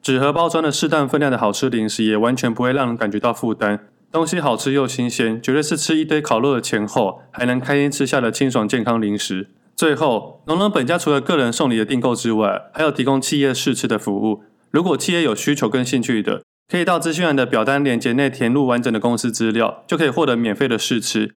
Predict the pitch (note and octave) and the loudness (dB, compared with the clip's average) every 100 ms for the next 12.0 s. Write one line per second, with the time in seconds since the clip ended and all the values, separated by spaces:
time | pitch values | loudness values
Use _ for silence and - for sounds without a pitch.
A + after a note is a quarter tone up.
0 | _ _ E3 G3+ G3 C3 D#3+ C#3+ D3+ D#3 | _ _ 0 2 2 0 2 0 2 2
1 | D3+ C3 B2+ B2 A#2+ B2+ A#2+ D3+ C3+ B2+ | 2 2 0 -2 0 0 2 0 2 0
2 | C3 C#3+ C3 C3+ A#2+ A#2+ A2+ B2 A#2 G#2+ | 0 0 0 0 2 0 0 0 0 -2
3 | G#2 A#2+ A2 A2+ A2+ A2+ - - _ - | -2 -2 0 0 0 0 -2 -10 _ 0
4 | E3+ E3+ C3 C#3+ C3 B2 G#2+ G#2 - _ | 0 2 0 0 2 2 0 -2 -8 _
5 | B2+ - F3+ B2+ A#2 D#3 C3+ A#2 B2 A2+ | -2 0 0 0 -2 -2 0 0 -2 0
6 | A2+ G#2+ - _ - F#3+ E3 C#3 C3 D3 | 0 -2 -8 _ -4 -2 2 0 2 0
7 | B2 A2 G#2 D#3+ C3+ B2+ A2+ A#2+ C3 B2 | 0 -2 0 2 2 0 0 0 2 0
8 | A2+ C#3 A#2 G#2 B2+ B2 G2+ G#2+ A2 A2+ | 0 0 0 0 0 0 0 0 0 -2
9 | G#2 - _ - D3 E3+ F#3 F#3 D3 A2+ | -4 -8 _ -2 0 2 0 0 0 0
10 | C3 C3 A#2+ G#2+ G#2 - - E3+ F3 D#3+ | 0 0 2 0 -2 -8 -4 0 0 0
11 | D#3+ - C#3 C3 A2 B2+ A#2 A2+ G#2+ | 0 0 0 0 2 0 0 0 -2